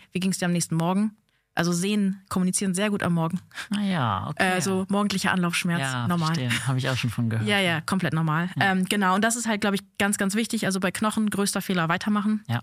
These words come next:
Speaker 1: Bitte stopp. Bei Sehnen größter Fehler stoppen. Bitte weitermachen.
Speaker 2: Auch sehr, ja, unterschiedlich intuitiv.
Speaker 1: Genau. Ja.
Speaker 2: Mhm. Wie ist bei Muskeln? Das ist ja eigentlich noch mal
Speaker 1: Ja.
Speaker 2: so ein drittes Ding, ne?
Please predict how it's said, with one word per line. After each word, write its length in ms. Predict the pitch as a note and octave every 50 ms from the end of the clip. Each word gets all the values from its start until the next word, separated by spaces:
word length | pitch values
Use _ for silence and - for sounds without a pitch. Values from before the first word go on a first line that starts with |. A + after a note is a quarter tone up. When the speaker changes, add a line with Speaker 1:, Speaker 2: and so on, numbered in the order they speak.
| - _ -
Speaker 1:
Bitte 280 | F#3+ - - F#3+ F3+
stopp. 300 | - - - G3+ A3 - - - - - - - _
Bei 140 | F#3+ F#3
Sehnen 420 | F3+ F#3 A#3 B3+ A#3+ G3 F#3+ G3+ G3
größter 300 | F3 F#3 F#3+ G3 - F#3
Fehler 240 | E3 - E3+ E3 D#3+
stoppen. 380 | - - - E3 - - D3+ -
Bitte 180 | - - - F#3
weitermachen. 480 | D#3+ D3+ D3 - - - - - -
Speaker 2:
Auch 100 | - -
sehr, 220 | - - D3 - - - - - - -
ja, 260 | D#3 D#3 C#3 B2+ B2
unterschiedlich 600 | - D3+ D3+ C#3 C#3+ B2+ A#2+ C#3 C3+ C3 C3 B2
intuitiv. 440 | C#3+ C3+ B2 C#3+ C3 B2 B2 - C#3+
Speaker 1:
Genau. 340 | A#3+ A#3 A3+ G#3+ G3+ F#3+ F3+ F3 F#3+ - - - - - - - _
Ja. 240 | - F#3+ F3 E3 - - - _ _ -
Speaker 2:
Mhm. 320 | B2 G#2+ B2 C3 C#3 D3 D3+ -
Wie 200 | - C3+ A#2 C#3+
ist 120 | F3+ - -
bei 140 | - C3 B2
Muskeln? 680 | A#2+ A#2+ D3 F3 - - - - - - F#2 F#2+ G#2+
Das 120 | A2 A#2 -
ist 40 |
ja 60 | - -
eigentlich 240 | - B2+ C#3 C#3+
noch 80 | C#3+ D3
mal 120 | D3 D3
Speaker 1:
Ja. 40 | C#3+
Speaker 2:
so 60 | C3+
ein 80 | C#3 C3
drittes 340 | - B2+ A#2 - G#2+ - -
Ding, 240 | - G2+ F#2 F#2+ F#2+
ne? 260 | F#2 A2 C#3 F#3